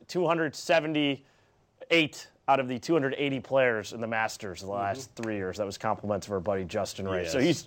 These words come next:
Speaker 2: It felt
Speaker 1: put
Speaker 2: like a
Speaker 1: together,
Speaker 2: Justin Ray stat.
Speaker 3: Yeah.
Speaker 1: put together an amazing three-year run, but you forget in two thousand fourteen, he hit it in the water on twelve, as
Speaker 2: Mm-hmm.
Speaker 1: well as last year. So two out of three years, that's been his big bugaboo. There's gotta be some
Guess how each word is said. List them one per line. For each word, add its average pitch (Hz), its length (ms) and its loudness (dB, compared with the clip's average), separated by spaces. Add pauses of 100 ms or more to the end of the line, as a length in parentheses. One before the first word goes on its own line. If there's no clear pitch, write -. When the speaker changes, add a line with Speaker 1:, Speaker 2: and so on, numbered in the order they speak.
(160)
Speaker 2:
It 120 80 -10
felt 147 180 6
Speaker 1:
put 139 40 10
Speaker 2:
like 123 60 6
a - 40 2
Speaker 1:
together, - 200 6
Speaker 2:
Justin 98 200 -2
Ray 92 160 -4
stat. 92 280 -10
Speaker 3:
Yeah. 104 200 -6
Speaker 1:
put - 180 -2
together 180 360 4
an 151 60 2
amazing 160 460 0
three-year 165 440 0
run, 156 260 2
but 127 100 -4
you 127 80 -6
forget 160 500 0 (120)
in 127 80 -10
two 156 180 -6
thousand 127 420 0
fourteen, 147 560 -6
he 175 80 -6
hit 135 80 -2
it 120 60 -4
in 110 80 -10
the 117 60 -8
water 117 320 0
on 104 180 -4
twelve, 104 500 -2 (320)
as 143 200 2
Speaker 2:
Mm-hmm. 135 100 -6
Speaker 1:
well 151 220 4
as 123 180 -2
last 127 360 -2
year. 98 120 -10
So - 160 -10
two 226 300 -2
out 165 160 4
of 143 100 -2
three 156 260 -2
years, 139 460 0 (320)
that's 160 240 4
been 196 160 0
his 131 160 2
big 117 300 -4
bugaboo. 110 500 0
There's 123 220 -4
gotta 202 300 4
be 143 220 0
some 123 360 -2